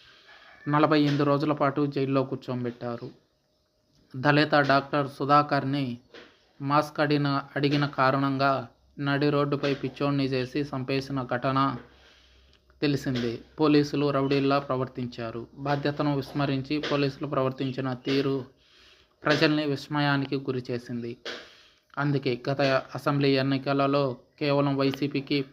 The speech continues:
పదకొండు స్థానాలు మాత్రమే రావడం జరిగింది. కనీస ప్రతిపక్ష హోదా కూడా ఇవ్వకుండా ప్రజలకు బుద్ధి చెప్పారు.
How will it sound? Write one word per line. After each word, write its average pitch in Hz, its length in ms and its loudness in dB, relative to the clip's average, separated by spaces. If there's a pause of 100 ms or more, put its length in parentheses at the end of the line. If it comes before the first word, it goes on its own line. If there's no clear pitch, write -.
(180)
పదకొండు 143 340 0
స్థానాలు 139 460 0
మాత్రమే 139 580 -2
రావడం 131 440 0
జరిగింది. 117 500 -8 (640)
కనీస 151 360 0
ప్రతిపక్ష 147 560 -2
హోదా 139 340 2
కూడా 139 320 0
ఇవ్వకుండా 135 500 -2
ప్రజలకు 139 440 -4
బుద్ధి 135 280 -4
చెప్పారు. 120 540 -6